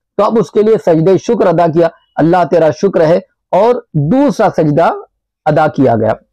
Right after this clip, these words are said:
दो वजह बयान की गई। तीसरी वजह की बयान की जा रही है और तीसरा कौल यह है कि पहला सजदा ये ईमान का शुक्रिया है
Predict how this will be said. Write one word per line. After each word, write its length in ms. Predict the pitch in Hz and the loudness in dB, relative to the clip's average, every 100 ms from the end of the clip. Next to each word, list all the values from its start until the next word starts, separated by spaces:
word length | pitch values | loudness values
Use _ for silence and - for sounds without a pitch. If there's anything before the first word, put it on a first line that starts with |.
| _ - | _ -4
दो 220 | 143 190 | 0 0
वजह 240 | 175 170 | 2 0
बयान 280 | 156 139 135 | 2 0 0
की 120 | 127 | 0
गई। 120 | 110 104 - _ _ _ _ | -2 -4 -8 _ _ _ _
तीसरी 340 | 240 269 285 302 | -2 0 0 0
वजह 260 | 254 240 262 | 2 0 0
की 160 | 220 208 | 0 0
बयान 280 | 190 190 | 2 0
की 140 | 185 196 | 0 0
जा 160 | 170 170 | 2 0
रही 180 | 156 143 | 2 2
है 200 | 190 - | 0 0
और 120 | 160 | -4
तीसरा 340 | 147 185 196 196 - | -2 -2 0 -2 0
कौल 300 | 180 202 160 | -2 0 0
यह 120 | 185 151 | 0 2
है 140 | 156 | -2
कि 1300 | 190 _ _ _ _ _ _ _ _ _ _ _ - | -4 _ _ _ _ _ _ _ _ _ _ _ -6
पहला 420 | 139 185 190 247 | -2 0 0 0
सजदा 440 | 233 233 202 180 185 | 0 0 0 0 0
ये 220 | 226 214 - | 0 -2 -2
ईमान 720 | 208 220 196 208 262 269 277 | 0 2 0 0 0 2 0
का 160 | 262 240 | 0 0
शुक्रिया 500 | - 208 180 170 151 | -2 -2 0 2 0
है 200 | 117 107 | -2 -10